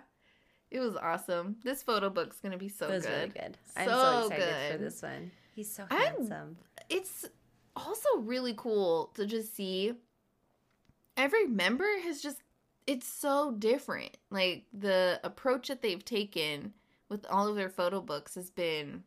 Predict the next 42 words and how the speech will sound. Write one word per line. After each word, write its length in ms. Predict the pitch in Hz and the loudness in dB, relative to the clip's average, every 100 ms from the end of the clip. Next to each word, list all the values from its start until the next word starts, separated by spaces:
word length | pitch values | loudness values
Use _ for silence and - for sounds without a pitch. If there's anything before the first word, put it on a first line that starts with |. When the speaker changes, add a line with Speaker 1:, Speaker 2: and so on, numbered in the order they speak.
| 208 | -16
Speaker 1:
really 500 | 185 214 269 240 190 | -10 -6 0 0 -2
cool 220 | - 190 | -4 -4
to 80 | 175 | -4
see. 460 | 147 - 131 - - - _ - _ 233 | -6 -10 -12 -12 -16 -20 _ -20 _ -2
Speaker 2:
I 140 | 277 | -2
love 220 | 277 302 320 | 0 -2 -2
how 180 | 392 370 | -6 -6
some 300 | - 285 294 | -4 -4 -4
of 100 | 269 | -4
them 160 | 269 | -4
are, 180 | 262 220 | -4 -6
like, 260 | 202 190 - _ _ _ | -4 -4 -4 _ _ _
super 560 | - - - 285 - 262 | -8 -4 -4 -4 -4 -4
imaginative. 1000 | 170 156 185 180 226 233 254 233 233 226 | -4 -6 -8 -8 -8 -8 -4 -2 0 -2
Like, 180 | 226 | -6
"Oh, 80 | 220 | -2
I 160 | 208 220 | 0 2
want 180 | 233 180 | 2 -2
Speaker 1:
Mm-hmm. 120 | 175 | -2
Speaker 2:
there 140 | 202 | -4
to 80 | 190 | -6
be 180 | 190 190 | -8 -10
super 440 | 175 233 226 208 180 - - - _ | -10 -10 -6 -6 -8 -16 -20 -20 _
fantasy 580 | 247 226 226 240 226 247 | -8 -8 -8 -10 -8 -10
concepts." 560 | - 240 233 254 220 - | -8 -6 -4 -4 -4 -6
And 100 | 202 | -6
some 120 | 226 | -6
people 160 | 214 208 | -6 -4
are 40 | 208 | -6
like, 140 | - | -4
"I 80 | 247 | -4
want 220 | 247 233 | -4 -8
this 140 | 233 220 | -10 -10
to 140 | 220 | -8
really 220 | 208 214 | -2 -2
show 240 | 208 220 208 | -2 -4 -6
my 180 | 180 160 | -8 -10
soul 640 | - - 202 214 208 208 | -10 -4 0 2 2 2
and, 160 | 202 196 | 2 -2
like, 180 | 180 185 | -8 -10
show 200 | - 196 | -8 -2
Speaker 1:
Mm-hmm. 160 | 202 | 2